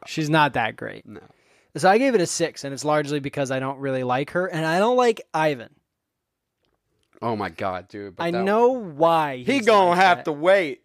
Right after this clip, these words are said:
Speaker 2: It's Miller time.
Speaker 1: <laughs> I, I kn-, <laughs> I know why he's like that, but I feel like he could have been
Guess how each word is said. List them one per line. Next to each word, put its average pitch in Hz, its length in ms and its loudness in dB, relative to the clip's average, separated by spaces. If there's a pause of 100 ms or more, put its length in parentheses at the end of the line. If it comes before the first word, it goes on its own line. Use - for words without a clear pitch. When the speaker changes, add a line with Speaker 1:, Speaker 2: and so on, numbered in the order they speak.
(120)
Speaker 2:
It's 247 240 -8
Miller 196 440 0
time. 151 760 -2 (100)
Speaker 1:
<laughs> - 40 -18
I, 269 440 -2
I 196 160 2
kn-, 190 240 -2 (280)
<laughs> 180 840 -4
I 240 340 0
know 247 200 4
why 165 500 0
he's 135 180 -8
like 123 280 -10
that, 110 280 -14
but 135 260 -8 (640)
I 190 80 0
feel 208 280 2
like 190 140 2
he 160 80 -12
could 170 200 -2
have 156 100 -4
been 147 360 -8